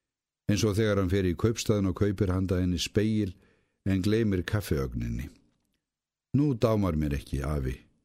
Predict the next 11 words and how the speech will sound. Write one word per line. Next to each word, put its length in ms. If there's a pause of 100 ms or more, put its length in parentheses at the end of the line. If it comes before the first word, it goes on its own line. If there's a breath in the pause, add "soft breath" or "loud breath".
(140)
segir 360
hún 160
grallaralaus 840 (180)
þegar 260
hann 160
dregur 380
upp 160
djásnið 500
og 80
fær 240
henni. 280